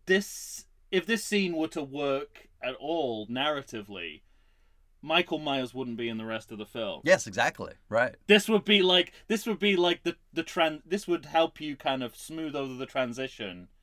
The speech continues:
Speaker 1: from being a Michael Myers film to being a, a Halloween film in which Michael Myers does not
Speaker 2: Right.
Speaker 1: appeal, appear. So the fact that that is not what this
Speaker 2: Mm-hmm.
Speaker 1: is,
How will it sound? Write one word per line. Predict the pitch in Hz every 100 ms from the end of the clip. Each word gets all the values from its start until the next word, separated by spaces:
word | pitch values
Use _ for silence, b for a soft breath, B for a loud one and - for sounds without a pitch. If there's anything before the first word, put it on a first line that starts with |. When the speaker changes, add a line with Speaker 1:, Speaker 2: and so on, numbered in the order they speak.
| _ _ _ _
Speaker 1:
from | - 165 139 135
being | 147 147 143 131 120
a | 117
Michael | 131 127 120
Myers | 123 120 117
film | - 117 101 101
to | 117
being | 110 117 113
a, | 117 -
a | 120
Halloween | 143 135 123 120
film | 127 113
in | 107
which | 113 113
Michael | 107 113
Myers | 104 101 98
does | 104 98
not | 80
Speaker 2:
Right. | 107 113 107
Speaker 1:
appeal, | 71 67 _ -
appear. | - 127 98 78 - b b b b
So | - 156 127 123 117 - -
the | 143
fact | 202 202
that | 170 135
that | 160 160
is | 147
not | 156 262 -
what | - 117
this | 113 -
Speaker 2:
Mm-hmm. | - 123
Speaker 1:
is, | 151 202